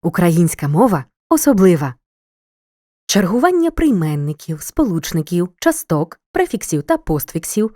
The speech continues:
спрощення, повторення голосних та приголосних звуків — усе це сприяє милозвучності української мови. Завдяки барвистості української мови можна скласти твір,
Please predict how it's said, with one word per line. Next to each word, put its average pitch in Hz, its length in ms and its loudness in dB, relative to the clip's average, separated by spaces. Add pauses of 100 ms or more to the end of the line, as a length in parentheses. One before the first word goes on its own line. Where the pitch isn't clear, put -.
(100)
спрощення, 165 800 -2 (260)
повторення 302 560 2
голосних 190 560 -2
та 151 120 -4
приголосних 147 680 -4
звуків — 143 500 0 (460)
усе 196 360 -2
це 294 280 -2
сприяє 294 580 -2
милозвучності 294 840 0
української 156 680 -2
мови. 160 360 0 (1500)
Завдяки 185 460 2
барвистості 175 720 -2
української 156 680 -2
мови 170 340 -2
можна 285 360 -2
скласти 208 400 -6
твір, 151 360 -4